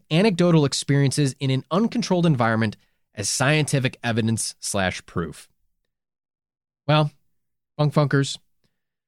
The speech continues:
are Big Pharma the ones bringing down the natural cures of companies like Goop? Or are alternative medicines harmful, leading to the spread of pseudoscience? Perhaps it's a vicious circle of the two.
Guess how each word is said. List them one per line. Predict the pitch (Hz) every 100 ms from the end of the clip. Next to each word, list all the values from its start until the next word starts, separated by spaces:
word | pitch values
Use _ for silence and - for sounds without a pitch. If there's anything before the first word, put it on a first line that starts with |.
| _ _ -
are |
Big | 165 311 262
Pharma | - 277 269
the | 214
ones | 202 196
bringing | 139 139 180 196
down | 160 160 165
the | 143
natural | 131 160 160 160
cures | - 139 143 143
of | 117
companies | - 135 151 147 143
like | 143
Goop? | 151 151 165 - _ _ _ _ _ _ _
Or | - 214 247 269 _ _ _
are | 180
alternative | 247 - 294 339 277
medicines | 170 262 - 262
harmful, | - - 208 233 - 87 - _ _
leading | 170 233 269 254
to |
the | 208
spread | 170 - 190 165
of | 98
pseudoscience? | - - 160 139 - 131 95 - - - _ _ _ _ _ _ _ _ -
Perhaps | 254 330 -
it's | 269
a | 247
vicious | 151 220 - 170
circle | - 165 151
of | 131
the | 110
two. | - 95 87